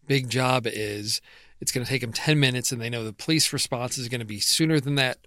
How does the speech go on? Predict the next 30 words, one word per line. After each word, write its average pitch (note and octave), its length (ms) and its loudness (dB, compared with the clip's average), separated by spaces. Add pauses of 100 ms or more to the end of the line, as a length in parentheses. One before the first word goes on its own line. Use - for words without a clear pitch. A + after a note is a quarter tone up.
But B2 180 -6
if B2 220 -8
an A2 220 -6 (200)
officer D3 600 0
is A#2 160 0
shot, F#2 600 -2 (680)
which - 140 -10
is G2+ 100 -6
a G2+ 60 -8
triple C3+ 320 0
nine, G2+ 420 -6
then G#2+ 300 -8 (420)
all C#3 200 0
the C#3+ 140 -2
police B2 420 -2
go G#2+ 280 -6
there. C3 440 0 (200)
So B2 200 -4
then C3 220 0
the, B2+ 140 -2 (200)
then D3+ 420 0
I A2+ 160 -6
get A2 200 -8
to - 140 -12
this, A2 220 -4 (180)
the A2+ 120 -10
point A2 280 -10
where, G#2 300 -8
oh, C#3 280 2
okay, A2 360 -2